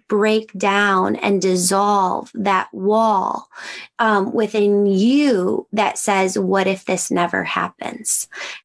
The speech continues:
And he says, "But what if it does?" And, um, here's the thing,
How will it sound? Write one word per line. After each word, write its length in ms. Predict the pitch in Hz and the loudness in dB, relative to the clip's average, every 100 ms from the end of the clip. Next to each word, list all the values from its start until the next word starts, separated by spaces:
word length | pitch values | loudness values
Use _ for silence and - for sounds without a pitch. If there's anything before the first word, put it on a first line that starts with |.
| - | -2
And 200 | 226 220 | 0 2
he 180 | 220 214 | 0 -2
says, 300 | - 202 190 | 0 -2 -2
"But 200 | 202 - | -4 -2
what 160 | 190 | -2
if 200 | 180 180 | -2 -4
it 160 | 175 180 | -6 -4
does?" 640 | 165 - 220 - - - _ - - - - | -6 -6 -6 -8 -8 -12 _ -18 -16 -14 -2
And, 600 | 233 220 214 202 202 - - 226 | 2 4 4 2 2 -2 -4 0
um, 400 | 214 208 - - | 2 2 -2 -6
here's 380 | 233 254 240 233 | -2 2 2 0
the 120 | 254 | -2
thing, 500 | 254 196 196 226 | 0 0 2 2